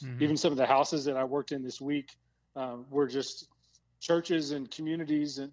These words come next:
Speaker 2: that just popped up and went there. And my wife's, um, uh, companies, they had some employees that were flooded out, and they, their boss gave them Friday off to go work out and help those, those people. And they went from house to house. "Okay, we fixed that person. Let's go to this next one." And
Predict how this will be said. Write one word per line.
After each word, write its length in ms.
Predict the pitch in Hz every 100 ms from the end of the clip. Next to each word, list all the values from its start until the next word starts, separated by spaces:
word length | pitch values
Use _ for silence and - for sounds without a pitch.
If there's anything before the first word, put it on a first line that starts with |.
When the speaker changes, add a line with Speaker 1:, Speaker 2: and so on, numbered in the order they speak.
| _ -
Speaker 2:
that 180 | 135 135
just 320 | 135 - -
popped 260 | 151 143 160
up 180 | 151
and 120 | 135 135
went 200 | 143 -
there. 280 | 131 117
And 120 | 117 113
my 140 | 117
wife's, 560 | 117 127 139 - - 165
um, 360 | 131 120 117 - - - - _
uh, 300 | 131 120 117 113 _ _ _ -
companies, 460 | 165 - 147 151
they 160 | 139 139
had 180 | 143 -
some 140 | 147
employees 560 | 135 151 147 139 143 135
that 160 | 131
were 100 | 131
flooded 320 | 127 143 131 131
out, 220 | 139 135
and 160 | 117
they, 180 | 127 135 - _ - -
their 160 | 135 127
boss 360 | 135 131 -
gave 220 | 139 135
them 160 | 131 127
Friday 420 | - 131 135 131
off 260 | 127 127 -
to 120 | 127
go 360 | 127 131 131 - - - -
work 240 | 139 147
out 280 | 143 139 135
and 100 | 131
help 260 | 127 147 -
those, 480 | 139 135 127 - 156
those 200 | 139 131
people. 360 | - 143 127 113
And 100 | 110
they 60 |
went 260 | 120 131 -
from 140 | 123
house 260 | 117 127 127
to 80 | 120
house. 300 | 135 135 -
"Okay, 240 | 131 135
we 160 | 127 131
fixed 300 | - 147 -
that 200 | 143 139
person. 300 | 131 120 127
Let's 160 | 123 -
go 140 | 143
to 60 | 131
this 200 | 123 135
next 280 | 127 - 117
one." 160 | 110
And 160 | 113